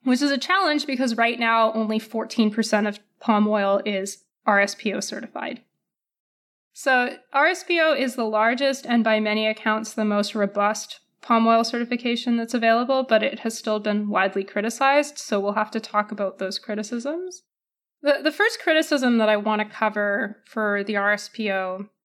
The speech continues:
so it starts with the thing that sounds really good. I had mentioned that R S P O is a multi-stakeholder organization, so that means there are different voices involved in defining what the rules are, which sounds really good. There are basically seven groups of stakeholders that are included in R S P O's General Assembly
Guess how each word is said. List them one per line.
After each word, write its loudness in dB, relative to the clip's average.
so 4
it 4
starts 0
with 2
the 2
thing 0
that 0
sounds 0
really -4
good. -4
I 2
had 2
mentioned 2
that 2
R 4
S -2
P 0
O 2
is -4
a 0
multi-stakeholder -2
organization, -2
so -2
that 2
means -2
there 2
are -2
different -8
voices 0
involved 2
in 0
defining -6
what -2
the -6
rules -6
are, 4
which -2
sounds 2
really 0
good. -2
There 4
are 2
basically 2
seven 2
groups 0
of -2
stakeholders -2
that 0
are 2
included 0
in 0
R 2
S -2
P -2
O's -2
General 0
Assembly 0